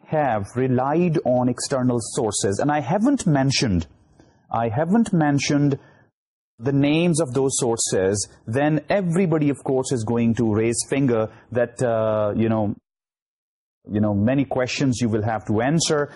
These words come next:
your credibility, your goodwill, of course, will be at stake. Why? Because you are not acknowledging the works of those people, you know, who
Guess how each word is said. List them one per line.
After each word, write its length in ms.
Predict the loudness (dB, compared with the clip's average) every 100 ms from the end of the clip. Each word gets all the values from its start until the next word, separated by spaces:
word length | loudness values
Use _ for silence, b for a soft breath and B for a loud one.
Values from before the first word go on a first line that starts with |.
| -10 -4
your 140 | -4
credibility, 760 | -2 -2 -2 0 0 0 0 0
your 260 | 0 0
goodwill, 520 | 0 -2 -2 0 0
of 120 | -2 -2
course, 220 | -4 -2
will 100 | 0
be 180 | 0 0
at 100 | -2
stake. 420 | -4 -2 -2 -6 b
Why? 420 | -2 0 0 0 -4 B B
Because 280 | -2 0 2
you 160 | 2 2
are 80 |
not 280 | 2 0 0
acknowledging 840 | -2 0 2 2 2 2 2 2 -2 _ -6
the 120 | -4
works 440 | 0 2 2 0 -4
of 160 | -2
those 240 | 0 0 0
people, 460 | 0 0 0 0
you 100 | 2
know, 140 | 0 2
who 360 | 2 2 0